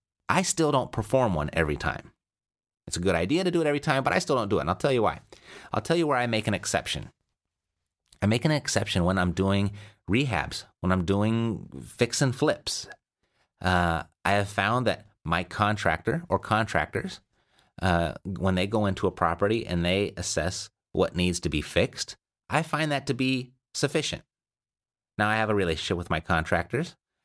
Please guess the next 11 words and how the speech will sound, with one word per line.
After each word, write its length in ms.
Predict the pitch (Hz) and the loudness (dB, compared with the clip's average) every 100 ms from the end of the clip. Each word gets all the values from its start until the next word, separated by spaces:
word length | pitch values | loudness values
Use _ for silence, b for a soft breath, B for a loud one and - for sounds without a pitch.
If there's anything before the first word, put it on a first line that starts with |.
| _ - | _ -4
Uh, 200 | 80 80 | 0 2
we 80 | 85 | 2
do 140 | 82 | 2
a 20 | |
lot 200 | 80 76 | 2 0
of 80 | 71 | 0
work 160 | 71 - | -4 -4
together. 580 | 82 73 87 143 170 - _ _ _ _ - | -2 0 0 0 -4 -12 _ _ _ _ -4
And 680 | 92 90 90 90 87 85 - _ _ _ - | 0 2 2 2 2 0 -4 _ _ _ -2
you 60 | 151 | 0
know, 240 | 85 123 | 2 0